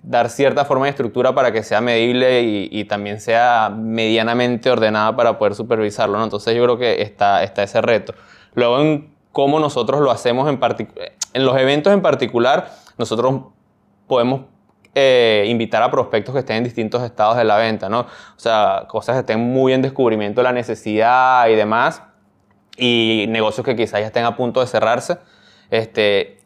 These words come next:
porque al final el even-, el evento es eso, es tener un relacionamiento más cercano, o sea, salirnos un poco de, de la parte formal, por verlo así, como, como dijimos antes, y, y llegar un poco más a, a esa relación un poco más humana y, y, y conocernos. Entonces,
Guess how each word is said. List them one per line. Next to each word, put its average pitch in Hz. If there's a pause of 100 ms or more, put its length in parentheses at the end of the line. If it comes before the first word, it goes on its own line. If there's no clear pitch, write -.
porque 123
al 123
final 127
el 156
even-, 123
el 123
evento 117
es 151
eso, 135
es 110
tener 127
un 135
relacionamiento 131 (260)
más 117
cercano, 127
o 117
sea, 110
salirnos 117
un 139
poco 135
de, 131
de 113
la 107
parte 123 (460)
formal, 123 (460)
por 107
verlo 110
así, 139
como, 107
como 104
dijimos 107
antes, 143 (360)
y, 117
y 113
llegar 107
un 110
poco 120
más 123
a, 120
a 113
esa 113
relación 113
un 107
poco 120
más 120
humana 120
y, 117
y, 104
y 104
conocernos. 107
Entonces, 120